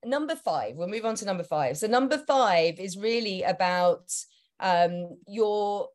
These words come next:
credibility, right? Your credibility and expert status is what number five's about. So to have an online course, you don't have to be this, like, ultimate guru, okay? But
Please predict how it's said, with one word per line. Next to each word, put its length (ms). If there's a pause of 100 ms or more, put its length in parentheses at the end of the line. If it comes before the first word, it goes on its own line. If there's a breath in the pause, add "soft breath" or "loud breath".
(100)
credibility, 1080
right? 260
Your 120
credibility 880
and 160
expert 680 (180)
status 920
is 180
what 160
number 300
five's 500
about. 280
So 220 (500 loud breath)
to 140
have 220
an 160
online 260
course, 220
you 60
don't 160
have 140
to 80
be 140
this, 200
like, 320 (760)
ultimate 500 (180)
guru, 720 (320 soft breath)
okay? 540 (400)
But 400